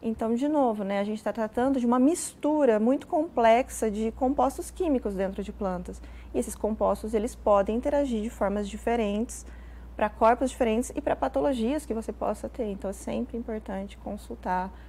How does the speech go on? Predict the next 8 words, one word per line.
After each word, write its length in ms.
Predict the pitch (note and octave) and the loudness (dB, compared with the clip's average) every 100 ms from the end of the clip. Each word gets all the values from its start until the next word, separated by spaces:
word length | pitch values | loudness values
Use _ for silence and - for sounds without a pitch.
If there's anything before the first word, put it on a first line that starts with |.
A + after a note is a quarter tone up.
| - - | -12 -6
médico 540 | F#3+ G3+ G#3+ B3 C#4+ - - - | -2 -2 -2 -4 -8 -12 -18 -6
e, 120 | A#3 A3 | 0 0
no 80 | |
caso 320 | - G3 G3 G#3 | 2 4 4 2
do 80 | |
emagrecimento, 920 | G#3 G3 G#3 - A#3 G3 G3+ G#3+ A#3+ - | -2 -4 -4 -4 -4 -2 -4 -6 -6 -6
o 220 | G#3+ G#3 A3 | -4 -4 -4
nutricionista. 720 | A3+ - A#3 - C4 E3+ | -6 -6 -8 -8 -8 -6